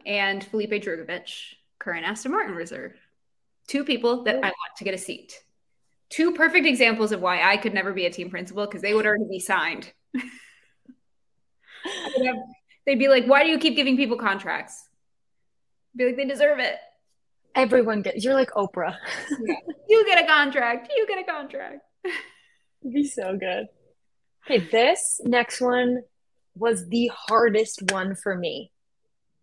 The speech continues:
Speaker 1: I made a last minute switch up to yours.
Speaker 2: Really?
Speaker 1: Yeah. I was really confident, and then I had another thought, and now I'm having another thought.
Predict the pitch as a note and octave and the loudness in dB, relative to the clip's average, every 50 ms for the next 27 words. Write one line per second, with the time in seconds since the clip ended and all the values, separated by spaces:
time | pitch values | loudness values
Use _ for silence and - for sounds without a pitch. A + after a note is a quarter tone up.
0 | _ _ _ - - _ _ _ _ _ _ _ _ _ _ _ _ _ _ _ | _ _ _ -20 -20 _ _ _ _ _ _ _ _ _ _ _ _ _ _ _
1 | _ _ _ _ _ _ - A3 A3 A3+ B3+ D4 D#4 D4+ C4+ A3+ G#3 G#3 G#3+ - | _ _ _ _ _ _ 0 2 2 4 2 2 2 2 2 4 4 4 2 0
2 | - A3+ G#3+ G#3 - - - - _ _ _ _ - - - G#3 F#3+ F#3+ - E3 | -2 -4 -2 -4 -4 -8 -12 -20 _ _ _ _ -18 -10 -6 -6 -6 -4 -4 -4
3 | D#3 E3 - - - - - G3+ F#3 E3+ E3 D3 D3 D3+ D3+ D3+ - A3 A3 A#3 | -4 -6 -8 -12 -20 -16 -10 -8 -6 -4 -2 -2 -2 -2 -4 -6 -6 -6 -4 -2
4 | A#3+ A#3+ A#3+ A#3 G#3+ G3+ G3 G3 G3+ - _ _ _ D#3+ C3+ C3 C#3 C#3+ D#3+ F#3+ | -2 -2 -2 -2 -2 -4 -4 -6 -8 -12 _ _ _ -6 -4 -2 -2 -2 -4 -8
5 | - - - F#3+ G#3+ A3+ B3 B3 A#3 A#3 A#3+ A#3+ A#3+ A#3 A3+ A3+ G#3 G3+ G3 G3 | -12 -4 0 2 2 4 2 0 0 0 2 2 2 2 2 -2 -4 -4 -2 -2
6 | A3 G#3+ G#3 G#3+ - G3+ G3 F#3+ F3+ F3+ G#3 G3+ F#3 F#3+ F#3+ F#3+ F#3 F3+ F3+ F3 | -2 0 0 -2 -4 -4 -4 -4 -4 -4 -4 -4 -6 -6 -6 -8 -8 -6 -6 -6
7 | F3+ - F3+ F3 F3+ F3+ F#3+ G3+ - - - _ _ _ _ _ _ _ _ _ | -6 -4 -2 -2 0 0 0 -2 -4 -8 -14 _ _ _ _ _ _ _ _ _
8 | _ - G#3 G3+ G3 G3 G3 G3 G3 G#3 G#3 G3 F#3 F3+ F3+ F3 E3+ C#3 D3 - | _ -8 -6 -4 -2 -2 -2 -2 -2 -4 -6 -6 -6 -6 -8 -8 -10 -10 -14 -12
9 | - - - F#2 - | -10 -8 -8 -8 -10